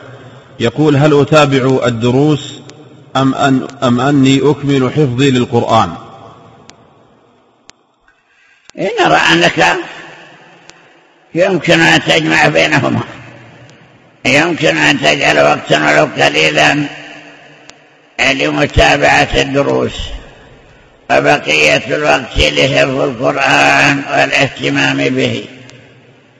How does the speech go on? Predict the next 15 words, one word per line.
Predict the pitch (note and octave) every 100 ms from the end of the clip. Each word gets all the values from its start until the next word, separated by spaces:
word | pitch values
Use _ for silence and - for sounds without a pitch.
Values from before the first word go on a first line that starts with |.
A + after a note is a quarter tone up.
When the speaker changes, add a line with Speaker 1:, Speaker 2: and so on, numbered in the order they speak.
| _ _ _ - _ _ _ _ _ _ _ _ - - _ _ _ G#2
Speaker 1:
هنا | A2+ A#2 A2+ C#2 -
تنبيه | A2 A#2+ G2 F#2
يا |
إخوان | E2+ - F#2+
بالنسبة | F#2+ G#2 A2 - G#2
للأسئلة، | G2 G#2 - F#2+ A2+ B2 - - - - - -
بعض | G#2+ A#2 G2+
الأسئلة | G#2 G#2+ A#2+ B2+ C3 B2 A2+ - - -
يكون | F#2 B2 G#2+
الشيخ | F2+ B2 G#2+ - -
أثابه | G2 A2+ A2 G2+ G2+
الله | A#2
قد | G#2 G#2
أجاب | G2+ G#2 G#2+ G2
عليه | F#2 F2+